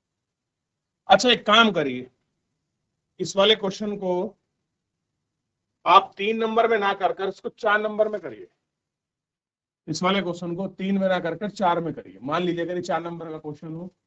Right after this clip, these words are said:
तो कैसे लिखेंगे, ठीक है? और कम से कम, कम से कम अस्सी word होने चाहिए आपके पास।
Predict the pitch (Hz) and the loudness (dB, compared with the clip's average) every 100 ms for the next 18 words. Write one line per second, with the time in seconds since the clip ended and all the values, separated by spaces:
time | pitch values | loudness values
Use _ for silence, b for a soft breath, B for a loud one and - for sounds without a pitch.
0 | _ 180 170 160 165 127 - 110 _ _ | _ -16 -12 -12 -12 -16 -18 _ _ _
1 | _ _ _ _ _ _ _ _ - 156 | _ _ _ _ _ _ _ _ -14 -6
2 | 196 233 - _ _ _ _ 151 170 - | -4 -4 -8 _ _ _ _ -4 -2 2
3 | 247 180 269 208 202 196 196 214 208 196 | 2 0 0 0 2 -2 -2 -2 0 0
4 | 196 233 196 196 170 170 165 139 120 117 | -2 0 2 2 2 -6 -8 -12 -18 -20
5 | 113 _ _ _ _ | -20 _ _ _ _